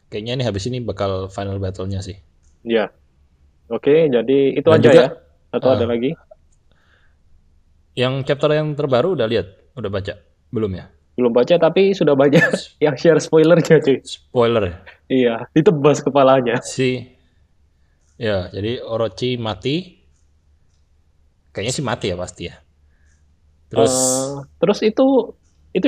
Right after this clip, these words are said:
Speaker 2: ceritanya apa sih? Kok mereka versus atau gimana sih sebenarnya? Musuhan atau gimana?
Speaker 1: Ya itu, dulu kan mereka bersekutu.
Speaker 2: Heeh.
Speaker 1: Terus kayaknya si Kaido punya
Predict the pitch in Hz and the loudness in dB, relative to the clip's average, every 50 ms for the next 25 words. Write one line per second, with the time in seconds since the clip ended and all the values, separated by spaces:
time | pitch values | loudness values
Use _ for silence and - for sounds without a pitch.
0 | 254 311 254 247 240 226 220 240 254 254 254 247 - 131 117 139 127 127 - _ | 2 4 2 4 4 4 4 4 4 2 2 2 0 0 2 2 -2 -4 -6 _
1 | _ _ _ _ - 165 - - - _ _ _ _ _ _ _ _ - 147 156 | _ _ _ _ -2 -2 -2 -2 -6 _ _ _ _ _ _ _ _ -4 -2 -2
2 | 160 190 196 185 202 190 180 - - 156 - - 180 175 196 175 151 123 117 127 | 2 2 2 4 4 2 2 2 -4 -2 0 0 0 2 2 2 2 0 -2 -2
3 | 120 113 104 - 117 - _ - 101 - 101 _ _ _ _ _ _ _ _ - | -6 -6 -8 -8 -10 -12 _ -16 -14 -14 -16 _ _ _ _ _ _ _ _ -8
4 | - 143 - 151 139 143 156 165 156 - 180 165 139 120 120 107 - - _ _ | -8 -6 -2 2 2 2 2 0 -2 0 0 0 0 -2 -6 -8 -16 -20 _ _
5 | _ _ _ _ _ _ _ _ _ _ _ _ _ _ _ _ _ _ _ _ | _ _ _ _ _ _ _ _ _ _ _ _ _ _ _ _ _ _ _ _
6 | _ _ _ _ _ _ _ _ _ _ _ _ _ _ _ _ _ _ _ _ | _ _ _ _ _ _ _ _ _ _ _ _ _ _ _ _ _ _ _ _
7 | _ _ _ - 135 107 101 107 101 - 160 120 107 107 123 117 104 107 117 113 | _ _ _ -12 -10 -8 -6 -6 -6 -4 -4 -4 -4 -6 -8 -8 -6 -4 -4 -4
8 | - 175 165 160 147 131 131 - - - 120 - - - - 104 95 101 120 113 | -4 -6 -10 -8 -12 -12 -8 -8 -8 -8 -8 -12 -14 -14 -12 -12 -12 -10 -10 -8
9 | 107 95 85 80 _ _ _ _ _ _ _ _ - 113 107 107 117 117 127 160 | -8 -8 -10 -10 _ _ _ _ _ _ _ _ -4 -4 -2 0 0 -2 -2 -4
10 | 180 - - _ _ _ _ _ _ _ _ _ _ _ _ - 156 160 - - | -8 -10 -14 _ _ _ _ _ _ _ _ _ _ _ _ -20 -20 -18 -16 -14
11 | 131 - - 139 113 110 113 123 135 135 - - 131 123 123 120 117 113 - - | -14 -12 -8 -8 -8 -8 -8 -10 -10 -10 -10 -8 -8 -6 -6 -8 -8 -12 -14 -10
12 | - 107 110 104 135 143 143 135 135 - _ - 117 107 107 | -8 -8 -6 -6 -6 -8 -8 -10 -14 -20 _ -12 -12 -10 -10